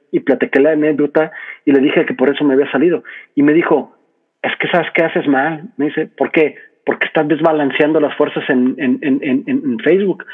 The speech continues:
O sea, tú que eres uno de los good guys, ¿no? Y, y, y, y asumiendo que lo soy", me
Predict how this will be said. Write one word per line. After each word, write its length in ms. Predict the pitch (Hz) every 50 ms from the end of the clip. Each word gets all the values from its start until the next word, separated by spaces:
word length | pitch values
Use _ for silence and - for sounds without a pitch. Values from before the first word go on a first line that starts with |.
| - - - - - - -
O 60 | -
sea, 280 | - - 160 - - - _ _ _ _ _
tú 260 | - 170 185 202 196 202
que 100 | 202 185
eres 180 | 190 190 185 196
uno 140 | 202 202
de 80 | 196 185
los 140 | 160 135 -
good 180 | 120 147 180 170 160 180
guys, 260 | 180 180 196 214 220 - - _ -
¿no? 320 | 123 131 156 - 277 311 - -
Y, 380 | 135 123 117 113 110 110 107 98 - _ _ _
y, 120 | - 131 131 -
y, 200 | 139 151 - 147
y 40 |
asumiendo 460 | 139 127 - 135 131 147 175 190 170 -
que 120 | - 143
lo 80 | 127 -
soy", 280 | - 135 143 196 240 - _ _ _ _ _ _ _ _ _ -
me 140 | 143 143